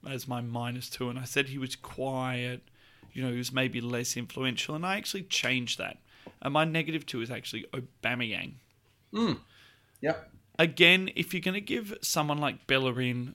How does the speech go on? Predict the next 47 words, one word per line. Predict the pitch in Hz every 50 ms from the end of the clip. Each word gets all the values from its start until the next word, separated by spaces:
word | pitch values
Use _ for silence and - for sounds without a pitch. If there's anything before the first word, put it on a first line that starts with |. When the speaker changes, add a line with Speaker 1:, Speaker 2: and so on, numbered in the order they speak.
| -
Speaker 1:
minus | - 131 123 120 123 127 127 127 127 123 - -
numbers | 131 123 123 127 123 123 123 120 117 117
for | - - - 131 131 123
dereliction | - - - - 123 123 127 123 120 120 - - - 131 127
of | 123 120
duty, | - - 127 123 127 131 127 131 113 101 90 - - _ - -
Aubameyang, | 143 131 - 131 131 131 131 131 127 127 127 123 - -
as | - 127 113 117
much | 123 127 127 101 - -
as | 143 123 143
I | 131 123 123 120 123 120 - -
have | 139 131 117 - - - - -
made | 131 120 117 120 120 123 120 113 - -
the | - 120
point | - - - 131 123 123 120 117 - - -
that | - - - -
maybe | 135 127 120 120 120 120 120 120 123 127 127 123 120 - 123 120 139 180 220 - - _ _ _ _ _ _ _ _
he | - 117 131 123 120
is | 120 - 127
not | 120 120 117 123
at | 117
the | - 120
races | 120 117 110 110 117 - - 113 120 120
yet, | 123 123 143 - -
he's | 165 127 113 -
not | 120 107 -
physically | - - - 135 123 127 123 - 127 127
ready | 110 127 123 123 127
to | 113 117
go | - 123 113
yet, | 117 113 131 156 160
he | - 139 123 120 120
is | 117 -
twenty-nine, | - - - 127 117 117 120 117 113 135 175
it | - -
might | - 123 123
take | - - 120 123 -
him | 123
a | 117
bit | - - - 135
of | 123
time | - - 131 127 123 117
to | - -
get | - 120 110 - -
cranked | - 131 123 113 - -
up. | - - 107 - - _ - _ _ _ _ _ _ _ _ _ _ _ _ _ -
Um, | 135 131 127 123 127